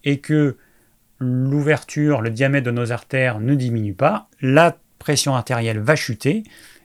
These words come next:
et le cerveau sera plus alimenté correctement au sang et on va s'évanouir. En position allongée,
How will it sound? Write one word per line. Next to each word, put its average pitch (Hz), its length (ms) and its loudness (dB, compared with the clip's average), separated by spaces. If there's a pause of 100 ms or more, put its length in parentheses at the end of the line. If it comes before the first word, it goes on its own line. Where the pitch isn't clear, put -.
(140)
et 131 320 0 (260)
le 127 100 -2
cerveau 123 280 -2
sera 117 220 -6
plus - 120 -4
alimenté 123 380 -2
correctement 107 460 -6
au 95 40 -8
sang 151 300 -6
et 143 60 -6
on 127 60 -4
va 127 100 -4
s'évanouir. 98 480 -6 (880)
En 135 140 2
position 131 440 0
allongée, 110 540 -2